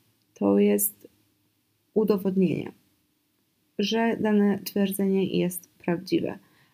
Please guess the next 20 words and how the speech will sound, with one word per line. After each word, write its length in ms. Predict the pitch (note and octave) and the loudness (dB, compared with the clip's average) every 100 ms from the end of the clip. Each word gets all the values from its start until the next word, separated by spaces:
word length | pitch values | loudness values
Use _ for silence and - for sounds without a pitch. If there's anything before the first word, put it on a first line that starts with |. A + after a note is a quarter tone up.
| _ | _
A 100 | F3+ | -4
trzeci, 560 | F#3 - - A3 - F#3+ | -4 -4 -4 -4 -4 -4
ten 220 | F#3 F#3 | 2 4
najwyższy 560 | F#3+ F#3+ A3 - - F#3 | 4 2 -2 -6 -4 0
level, 380 | F3 F#3 C4+ C#4+ _ _ _ _ _ _ _ _ - - - | 0 0 -2 -4 _ _ _ _ _ _ _ _ -20 -10 2
to 180 | G#3 | 4
jest 340 | G3+ G#3 - - | 4 2 -2 -2
umiejętność 680 | G#3 F#3+ G3 G3+ G3+ G#3+ G3+ | 2 4 4 2 0 -2 0
wytłumaczenia 1040 | F3+ G3 F#3+ - F#3+ F3+ F3+ F#3 F3+ - - - | 0 0 0 0 2 2 2 2 2 2 -6 -14
komuś 580 | - F3 D#3 D3+ - - | -4 -2 -2 -6 -12 -10
tego 440 | - D#3+ C#3+ - - | -4 -2 -2 -6 -4
dowodu. 560 | F3 E3+ E3+ - - _ _ _ - | -4 -2 -4 -4 -8 _ _ _ -10
I 80 | |
to 200 | F#3+ G#3 G3+ | -2 0 0
jest 120 | G3+ | 0
właśnie 280 | G3 F#3+ G3 | -4 -4 -4
ten 360 | G3 F#3+ F#3 - | 0 2 0 -2
najwyższy 920 | F#3 G3 F#3+ F#3+ F#3 G3+ G3 - - D3 | -2 0 0 2 2 2 0 -4 -2 -2
poziom 560 | - D#3 E3 D3+ D3 - _ _ _ | -2 -6 -4 -6 -8 -14 _ _ _
zrozumienia. 720 | - - E3+ E3+ F3 - - | -10 -6 -4 -2 -2 -4 -12